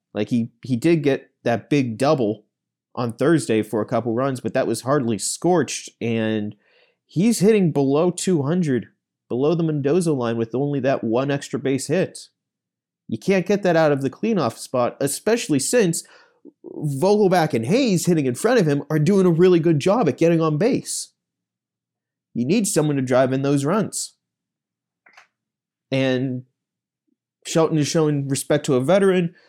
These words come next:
That's why Yoshi is stuck in that cleanup spot throughout the season.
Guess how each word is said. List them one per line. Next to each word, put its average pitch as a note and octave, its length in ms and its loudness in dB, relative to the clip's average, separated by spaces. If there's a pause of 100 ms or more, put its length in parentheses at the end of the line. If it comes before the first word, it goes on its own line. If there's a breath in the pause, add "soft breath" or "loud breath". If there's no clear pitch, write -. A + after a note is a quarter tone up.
(240 soft breath)
That's G#2+ 240 -4
why A#2 140 2
Yoshi A#2 340 0
is A2 160 -4
stuck C#3+ 260 -4
in D3 100 -4
that C3 160 -4
cleanup C3+ 360 -6
spot - 540 -4 (640)
throughout B2+ 400 0
the B2 100 -2
season. C3 560 -2